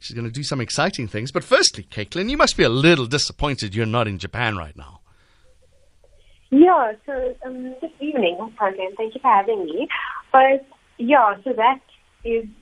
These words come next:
Speaker 2: one of the biggest, one has been one of the biggest blows for me, I must say. You know, the Tokyo Olympics was my childhood dream.
Speaker 1: Mm.
Speaker 2: This is what I've been going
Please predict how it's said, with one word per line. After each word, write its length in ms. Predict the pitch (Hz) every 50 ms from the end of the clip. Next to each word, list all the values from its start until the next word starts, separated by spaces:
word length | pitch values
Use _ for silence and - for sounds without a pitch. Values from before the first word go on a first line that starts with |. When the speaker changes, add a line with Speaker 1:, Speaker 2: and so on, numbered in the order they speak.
| _ -
Speaker 2:
one 140 | 196 185 196
of 100 | 190 190
the 60 | 196
biggest, 300 | 190 196 185 - 202 -
one 160 | 196 180 185 - - - -
has 220 | 190 185 185 185
been 120 | 190 185 175
one 180 | 170 165 175
of 80 | 170 -
the 60 | 175
biggest 340 | 170 180 175 180 175 180 -
blows 280 | - 165 160 156 165 170 _
for 60 | -
me, 180 | 165 160 160 160
I 100 | 170 165
must 220 | 160 165 185 - _ _ -
say. 280 | 170 165 165 190 226 - - - - - - _ _
You 120 | - 208 190
know, 180 | 196 190 190
the 340 | 190 175 196 190 190 190 190 _ _ _ _ - -
Tokyo 280 | 254 240 233 220 202
Olympics 400 | - 190 190 202 202 196 185 - - - -
was 240 | 196 185 180 175 180 -
my 140 | 185 175
childhood 460 | 175 - - 202 185 185 185 175 170 -
dream. 260 | 190 190 170 160 - -
Speaker 1:
Mm. 180 | 131 131 120
Speaker 2:
This 180 | 196 180 180 180 -
is 200 | 220 190 185 -
what 100 | 175 175
I've 160 | 180 180 180
been 120 | 180 165
going 300 | - 165 165 170 175 381